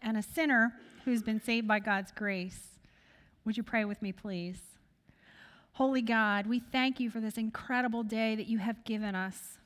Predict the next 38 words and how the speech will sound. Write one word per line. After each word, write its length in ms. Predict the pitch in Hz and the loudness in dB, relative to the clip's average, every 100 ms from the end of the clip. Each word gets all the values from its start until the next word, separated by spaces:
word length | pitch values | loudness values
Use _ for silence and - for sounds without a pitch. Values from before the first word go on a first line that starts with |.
| _ _ _ _ _ _ - | _ _ _ _ _ _ -4
Lord, 200 | 233 233 | 2 4
we 80 | 233 | 4
thank 240 | 247 240 | 2 0
you 80 | 247 | 0
for 260 | 226 233 226 | -2 -4 -2
each 200 | 247 240 | -2 -4
person 440 | - 247 233 247 233 | -4 -4 -2 -2 0
here. 480 | 214 202 185 185 - - - - - | 0 0 -2 -2 -6 -20 -20 -20 -4
Just 160 | 240 262 | -2 -2
pray 240 | - 262 | 0 2
right 260 | 262 247 233 | 4 2 2
now 220 | 226 233 | 0 0
that 80 | 233 | 0
you 80 | 208 | -2
would 140 | 214 | -6
settle 320 | - 233 233 226 | -4 -4 -2 -4
us 120 | 214 | -4
in, 300 | 233 240 262 262 - _ _ _ _ _ _ _ _ _ - - _ - | -2 -2 -2 -6 -14 _ _ _ _ _ _ _ _ _ -20 -20 _ -8
open 180 | 202 202 | -6 -4
our 120 | 190 | -4
hearts, 500 | 185 254 247 254 - - - - _ - | -4 -2 0 0 -4 -18 -20 -20 _ -10
our 80 | 202 | -4
minds, 600 | 202 214 220 233 233 233 - - - | -2 -2 0 0 -2 -4 -8 -20 -12
our 80 | 175 | -8
ears, 360 | 220 240 247 208 | -4 -4 -4 -4
our 100 | 160 | -4
eyes, 460 | 208 220 226 226 220 - - - - _ _ - | -2 -2 0 -2 -6 -16 -20 -20 -20 _ _ -10
just 220 | 240 - | -8 -6
to 180 | 262 247 | -4 -2
everything 400 | 254 285 269 233 | 0 0 0 -2
that 80 | |
you 120 | 214 208 | -2 -2
have 280 | 202 202 | -2 -2
for 160 | - 202 | -4 -6
us 120 | 185 | -6
this 260 | - 190 - | -6 -8 -6
morning, 360 | 202 196 180 | -4 -4 -4
Lord. 360 | 180 175 170 180 | -4 -4 -6 -8